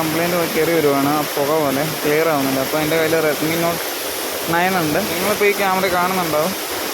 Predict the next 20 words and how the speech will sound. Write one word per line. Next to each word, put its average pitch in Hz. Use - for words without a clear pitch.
എന്തോ 170
മൊത്തം 214
മിററായി 190
പോകുന്നത്. 165
ഇതാണ് 214
റെക്കോർഡ് 190
ചെയ്യാൻ 185
ഉദ്ദേശിക്കുന്ന 165
Redmi 151
Note 156
നയൻ. 156
ഇതിലോട്ട് 180
നമുക്ക് 170
മാറ്റാം. 139
ഈ -
ക്യാമറ 196
മൊത്തം 190
ഇതായിട്ടുണ്ട്. 151
സുഹൃത്തുക്കളെ, 240
അപ്പോൾ 254